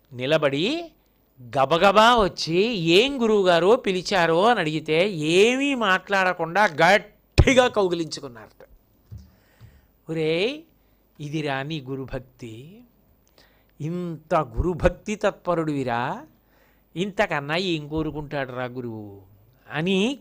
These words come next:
శంకరాచార్యులు వారు పద్మపాదాచార్యులు వారిని కౌగిలించుకున్నారట. అంటే ఎంతటి మహానుభావుడో చూడండి. ఈ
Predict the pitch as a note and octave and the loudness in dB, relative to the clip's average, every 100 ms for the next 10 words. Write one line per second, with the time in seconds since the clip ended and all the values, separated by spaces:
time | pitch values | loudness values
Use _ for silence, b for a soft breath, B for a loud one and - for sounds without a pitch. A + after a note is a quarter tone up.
0 | - - D#3+ F3 A3 A3+ A3 G#3 G3+ F#3 | -12 -10 -10 2 4 4 2 2 2 2
1 | F3 E3+ G3+ B3 D#3 D3+ G3 G#3 G3 F#3+ | 2 2 4 2 0 -2 0 2 2 2
2 | F#3 F3 E3+ D#3+ D#3 D#3 G3 C4 C#4+ - | 0 0 -2 0 0 2 0 -4 -8 -4
3 | D#3 G3 C#4 C4+ A3+ G#3+ E3+ C#3+ A2 - | 2 4 6 4 2 -2 -2 -6 -12 -18
4 | - _ _ B B B B B _ C#3 | -20 _ _ B B B B B _ -12
5 | D3 F3 C#3+ C#3 D3+ D#3 b b b _ | -6 -2 -2 -2 -6 -14 b b b _
6 | A#2+ A#2 A2+ - D#3 D#3+ D3+ C#3 C#3+ D3 | -16 -16 -16 -14 -10 -8 -8 -6 -8 -6
7 | A#2+ C3+ C#3 D3+ - A#2 A2+ F#2 - _ | -4 -2 -2 -6 -10 -14 -16 -20 -20 _
8 | _ _ _ b b b b b b _ | _ _ _ b b b b b b _
9 | B2+ B2 A#2+ | -14 -10 -10